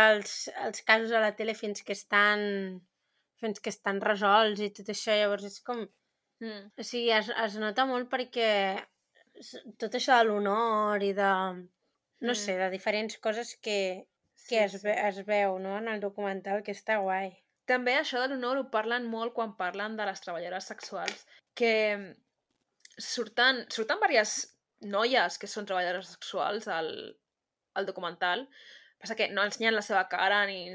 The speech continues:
Speaker 2: diuen el seu nom,
Speaker 1: Mm.
Speaker 2: però surten xerrant i algunes parlen del fet de que un cop et fiques en això, per la raó que sigui,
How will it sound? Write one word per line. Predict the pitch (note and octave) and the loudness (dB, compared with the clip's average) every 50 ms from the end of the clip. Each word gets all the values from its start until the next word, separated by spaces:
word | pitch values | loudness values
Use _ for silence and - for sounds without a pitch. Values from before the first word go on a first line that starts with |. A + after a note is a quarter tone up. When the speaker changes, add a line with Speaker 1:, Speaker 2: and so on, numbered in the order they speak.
| F3 F3+ F3+ | -14 -12 -8
Speaker 2:
diuen | - F#3+ G3+ G3 | -6 -4 -2 -2
el | G3 | -4
seu | - - G#3 G3 | -4 -8 -8 -6
nom, | F3 F#3+ A3+ G#3 G3 | -4 -4 -4 -4 -6
Speaker 1:
Mm. | G3 - _ _ _ _ _ _ | -8 -12 _ _ _ _ _ _
Speaker 2:
però | - A3 A3 | 2 2 2
surten | A3 A3 A3+ G#3+ - A3 A3+ C4+ | 2 2 -4 -4 -2 -4 -4 -4
xerrant | C4+ - C4+ A3 F3+ F3+ G3 A#3+ C4+ C4 _ _ _ _ | -4 -4 -4 -2 0 -2 -2 -2 -4 -8 _ _ _ _
i | A3 A3 A3 A3 - _ _ _ _ _ _ _ _ | -4 -4 -4 -6 -8 _ _ _ _ _ _ _ _
algunes | - G#3+ G#3+ G#3 G3+ G#3+ A3+ B3+ C#4+ D#4 D4+ - - _ _ _ | 2 4 4 4 0 0 2 2 2 2 0 -6 -14 _ _ _
parlen | - F3 F#3+ - B3+ A3+ F#3+ E3+ F3 D3 | 2 2 2 4 4 2 2 2 0 -2
del | A2+ G#2+ A2 - | -2 0 0 -2
fet | - - - F#3+ G3+ F#3+ | -6 -6 -6 -6 -4 -4
de | G3+ G3 - | -6 -6 -4
que | - F#3+ D#3+ D#3 D3+ - - - _ _ _ _ _ _ _ _ _ _ _ _ | -4 -2 0 0 0 -2 -4 -8 _ _ _ _ _ _ _ _ _ _ _ _
un | - G#3+ A3 G#3 | -6 -4 -4 2
cop | - A#3 B3+ B3+ | 2 2 2 2
et | C#4 C#4 - _ _ _ | 0 -2 -2 _ _ _
fiques | _ - - B3+ B3+ B3 A#3 A#3 | _ -10 -10 -2 0 0 0 0
en | A#3 A3 | 0 -2
això, | F#3+ F#3+ - - - G#3 F#3 G#3+ A3 | -2 0 -2 -2 0 0 -2 -2 -2
per | B3+ A#3 | -2 -2
la | G#3 | -2
raó | F#3+ F#3+ F3+ F3+ F3 | -2 0 0 -2 -2
que | - | -4
sigui, | A3 - - A3 G#3+ - A3+ B3 | -12 -8 -8 -8 -6 -4 -6 -6